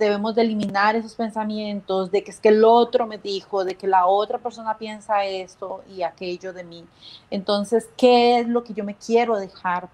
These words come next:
para mí? Nuestras cárceles internas a veces son más poderosas que lo que las otras personas, eh, simplemente manifiestan su punto de vista en base a su experiencia, en base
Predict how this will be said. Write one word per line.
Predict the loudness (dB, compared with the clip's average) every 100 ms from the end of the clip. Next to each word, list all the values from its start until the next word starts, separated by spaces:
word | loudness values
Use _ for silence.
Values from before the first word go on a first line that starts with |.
| _
para | -2 -2 -2 -8
mí? | -10 -12 -12 _ _ _ -20 -20 _
Nuestras | -4 -4 -2 -4 -2
cárceles | 2 4 4 2 -4 -4 -4
internas | -8 -6 -2 0 0 -6 -14 -10
a |
veces | -10 -10
son | -12 -10
más | -6
poderosas | 0 0 0 -4 -6 -8
que | -8
lo | -8
que | -6
las | -4 -4 4
otras | 4 4 0 -6 -4
personas, | -6 -6 -4 -4 -4 -10 -12 -14 _ -20 _
eh, | -4 -2 -4
simplemente | -8 -6 -2 -2 -2 -4
manifiestan | -4 -2 -2 -2 -2 -4
su | -4 -4
punto | 2 2 6 4
de | 4
vista | 2 -2 -2 -4 -10 0
en | 0 0 0
base | 4 4 4 0
a | 0
su | 2
experiencia, | 2 -2 -2 -2 -2 -4 -4 -6 -6 -6 -4 -2
en | -2 2 4
base | 6 8 6 4 -2